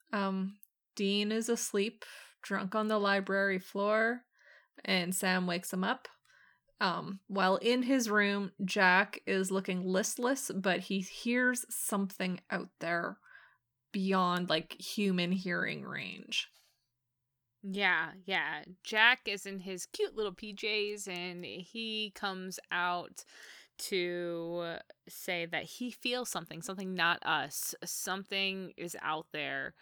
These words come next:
Speaker 2: Uh, and, uh,
Speaker 1: And we're just not sure what.
Speaker 2: Yeah, yeah. And, and Dean points out, like, "Wh-, how are you sensing anything? I thought you were all powered down."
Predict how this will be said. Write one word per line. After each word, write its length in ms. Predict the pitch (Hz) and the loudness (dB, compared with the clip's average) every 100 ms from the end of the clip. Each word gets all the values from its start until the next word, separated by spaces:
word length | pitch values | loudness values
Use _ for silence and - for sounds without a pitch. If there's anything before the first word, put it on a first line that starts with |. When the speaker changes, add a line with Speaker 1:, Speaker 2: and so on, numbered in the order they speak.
| - - - _ _ - | -20 -20 -20 _ _ -12
Speaker 2:
Uh, 540 | 165 - - 58 60 185 185 _ _ _ _ - | -8 -8 -8 -8 -12 -16 -20 _ _ _ _ -8
and, 680 | 170 165 160 151 156 156 - - - | -4 -2 -2 -4 -8 -14 -16 -16 -10
uh, 320 | 156 127 - - | -6 -6 -6 -4
Speaker 1:
And 120 | 226 208 | 0 2
we're 100 | 196 | 0
just 380 | - 202 - | 0 -2 -2
not 180 | 196 196 | -2 -2
sure 300 | - 202 196 | 0 0 0
what. 340 | 190 - - - - - _ | 0 -2 -4 -10 -18 -20 _
Speaker 2:
Yeah, 640 | 190 196 233 233 202 175 156 | -8 2 6 8 8 6 2
yeah. 480 | 175 196 185 156 160 | 0 2 4 4 0
And, 300 | - 220 214 | 4 4 6
and 240 | 226 233 | 2 4
Dean 240 | 285 277 262 | 4 4 2
points 300 | 262 240 294 | -4 2 6
out, 200 | 294 208 | 6 6
like, 220 | 202 185 | 4 2
"Wh-, 200 | - 156 - | -2 -6 -4
how 180 | - 294 | 8 10
are 60 | 311 | 10
you 220 | 277 247 | 4 0
sensing 600 | - 247 262 - 226 196 | 0 0 -2 -2 -6 -4
anything? 440 | 202 220 208 170 | -2 -2 -2 -4
I 60 | 160 | -2
thought 200 | 180 165 | -2 -2
you 100 | 170 | -2
were 140 | 175 165 | 0 -2
all 80 | 170 | 0
powered 340 | 170 160 160 | -2 -2 0
down." 420 | 175 185 156 160 | 2 2 0 -6